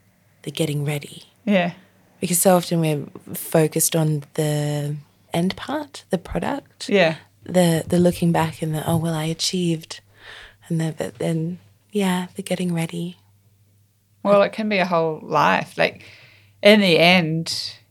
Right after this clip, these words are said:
Speaker 2: I don't know, who knows? You might be, or I might be, anyone might be, you know,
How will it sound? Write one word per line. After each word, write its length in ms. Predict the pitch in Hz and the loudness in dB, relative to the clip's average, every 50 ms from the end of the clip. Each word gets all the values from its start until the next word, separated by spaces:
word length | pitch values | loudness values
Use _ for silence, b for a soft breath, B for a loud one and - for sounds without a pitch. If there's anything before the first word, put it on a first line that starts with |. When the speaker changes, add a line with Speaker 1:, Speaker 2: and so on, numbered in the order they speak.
| _ _ _ _ _ _ _ _ _ _ _ _ _ | _ _ _ _ _ _ _ _ _ _ _ _ _
Speaker 2:
I 60 | 180 180 | -4 -4
don't 100 | 175 - | -4 -4
know, 220 | 69 - - - - _ _ _ _ _ _ _ _ _ - | -4 -6 -8 -10 -14 _ _ _ _ _ _ _ _ _ -6
who 120 | - 196 190 | -2 -2 2
knows? 380 | 175 170 165 151 147 151 - | 2 2 2 2 0 -2 -6
You 80 | 160 160 | -8 -4
might 280 | 160 170 165 156 - | -2 -2 -2 -2 -2
be, 380 | 185 165 156 151 143 147 143 - _ _ - | -2 -2 -2 -2 -2 -6 -8 -14 _ _ -6
or 180 | 156 147 - - | -6 -6 -4 -2
I 140 | 151 151 147 | -2 -2 -2
might 200 | 147 143 143 147 | -4 -4 -6 -4
be, 120 | 156 156 | -4 -4
anyone 320 | 156 156 156 151 147 143 | -2 -2 -2 -4 -4 -4
might 240 | 139 147 147 - - | -4 -4 -6 -6 -6
be, 300 | - 156 151 - - - - b b b b b b b b b b b b _ _ _ - _ - - - | -8 -8 -8 -8 -12 -16 -20 b b b b b b b b b b b b _ _ _ -20 _ -20 -10 -8
you 100 | 156 156 | -6 -6
know, 140 | - - | -6 -8